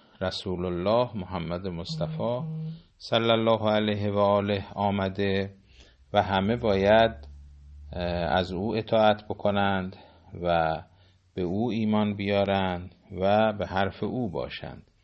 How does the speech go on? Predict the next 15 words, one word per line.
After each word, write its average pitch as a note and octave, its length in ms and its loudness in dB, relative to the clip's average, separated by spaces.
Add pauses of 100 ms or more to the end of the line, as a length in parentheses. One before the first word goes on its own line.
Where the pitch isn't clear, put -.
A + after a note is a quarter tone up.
(640)
این B2+ 260 0
است F2 360 -2
حقیقت E2 460 -4
طلبی. D2+ 720 -8 (600)
و G#2+ 60 0
اگر C#3 360 4
غیر C#3 340 4
از G2+ 200 4
این F#2+ 200 -2
باشه، G#2 760 -2 (220)
هر G2 180 -6
کسی G2+ 480 -6
بر F#2 380 -2 (640)
پیامبر F2+ 540 0
خودش F#2 680 -6